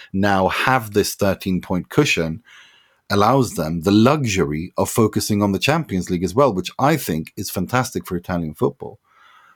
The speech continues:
Uh, I think, uh, I, I'm, f-, again, I wanna reiterate,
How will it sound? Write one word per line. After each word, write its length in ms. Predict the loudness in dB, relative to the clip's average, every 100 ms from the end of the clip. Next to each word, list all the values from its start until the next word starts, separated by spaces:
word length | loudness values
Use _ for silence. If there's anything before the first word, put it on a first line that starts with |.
| _ -2
Uh, 140 | 0
I 140 | 2 4
think, 400 | 4 2 -6 -18 -20
uh, 640 | -20 _ -14 -12 -14 -16 _ _ -20 -14 -6
I, 120 | 0
I'm, 260 | 4 4 4 0
f-, 200 | -6 -4
again, 420 | 2 2 2 0 -8 _ -4
I 60 |
wanna 220 | 0 2
reiterate, 560 | 4 4 4 -2 -6